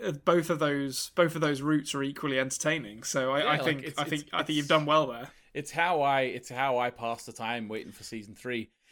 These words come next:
Speaker 2: and I
Speaker 1: Yeah.
Speaker 2: managed, I managed to get a pretty successful so far YouTube channel out of it. So I'm, I always look at those videos, like that Adam and Eve one. That's the first ever video I put on YouTube. Uh, well, in this carna-, incarnation of myself.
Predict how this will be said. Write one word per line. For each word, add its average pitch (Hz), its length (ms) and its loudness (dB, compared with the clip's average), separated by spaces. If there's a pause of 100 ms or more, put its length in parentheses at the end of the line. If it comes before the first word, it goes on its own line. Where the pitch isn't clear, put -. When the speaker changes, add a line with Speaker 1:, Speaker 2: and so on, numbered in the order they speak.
(100)
Speaker 2:
and 127 120 -4
I 131 100 0
Speaker 1:
Yeah. - 80 -6
Speaker 2:
managed, 143 360 -2
I 135 80 -6
managed 143 300 -6
to 139 80 -10
get 143 140 0
a 135 180 0 (160)
pretty 151 220 -4
successful 143 540 -8
so 139 160 -6
far 143 240 -2
YouTube 147 340 -10
channel 147 220 -2
out 165 140 0
of 143 60 -4
it. 110 120 -8
So 127 280 -2 (560)
I'm, 143 400 -2 (360)
I 156 160 6
always 175 220 4
look 151 140 -6
at 170 60 -10
those 135 160 -4
videos, 131 200 -6
like 139 140 -4
that 175 180 4
Adam 151 220 -2
and 120 60 -4
Eve 143 180 -4
one. 135 160 -4
That's 117 140 -10
the 127 60 -16
first 139 300 -8
ever 120 120 -6
video 117 280 -4
I 110 40 -2
put 117 200 -10
on 107 260 -8
YouTube. 107 360 -10 (260)
Uh, 101 400 -8 (580)
well, 110 280 -6
in 113 160 -6
this 120 160 -6
carna-, 101 440 -10
incarnation 101 600 -10
of 95 80 -18
myself. - 420 -14